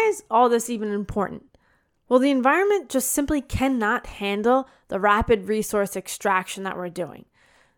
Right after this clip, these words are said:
The United Nations put out a report stating resource extraction has tripled since nineteen seventy,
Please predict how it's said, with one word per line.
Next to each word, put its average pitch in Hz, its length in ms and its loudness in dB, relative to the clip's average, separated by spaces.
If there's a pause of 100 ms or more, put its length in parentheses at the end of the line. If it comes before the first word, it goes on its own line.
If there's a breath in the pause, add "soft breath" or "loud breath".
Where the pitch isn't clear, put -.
The 226 80 -2
United 285 280 4
Nations 294 360 -2
put 247 180 0
out 220 160 4
a - 20 0
report 220 460 -2
stating 190 420 -4 (300 soft breath)
resource 285 560 -2
extraction 214 640 -2
has 202 300 -6 (120)
tripled 214 800 -4
since 202 300 -10
nineteen 196 420 -6
seventy, - 560 -10